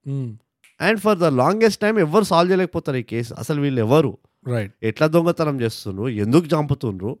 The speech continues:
Speaker 1: రైట్.
Speaker 2: ఇంత ఘోరంగా ఎందుకు చంపుతుండ్రు, ఏంది కథ అని. So వీడికి ఇస్తారు కేసు.
Speaker 1: మ్మ్.
Speaker 2: ఇక మెల్లిగా ఈ,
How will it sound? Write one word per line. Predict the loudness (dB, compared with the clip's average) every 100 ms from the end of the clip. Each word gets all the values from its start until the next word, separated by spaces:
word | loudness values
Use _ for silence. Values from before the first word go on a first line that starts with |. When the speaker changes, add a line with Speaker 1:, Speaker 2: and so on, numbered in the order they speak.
| _ -6
Speaker 1:
రైట్. | -2
Speaker 2:
ఇంత | 2 2
ఘోరంగా | 6 4 4
ఎందుకు | 0 0
చంపుతుండ్రు, | -2 -2 -4 -8 -8 -8 -10 _ -6
ఏంది | 0 0 0
కథ | -2 -2
అని. | -4 -6 _ _ _ 0
So | 2
వీడికి | 2 2 0
ఇస్తారు | 0 0 0
కేసు. | -2 -4 -4 -12 _ -4
Speaker 1:
మ్మ్. | -4 -4 -10 _ 0
Speaker 2:
ఇక | 4
మెల్లిగా | 4 4 2 2 2 4
ఈ, | 2 0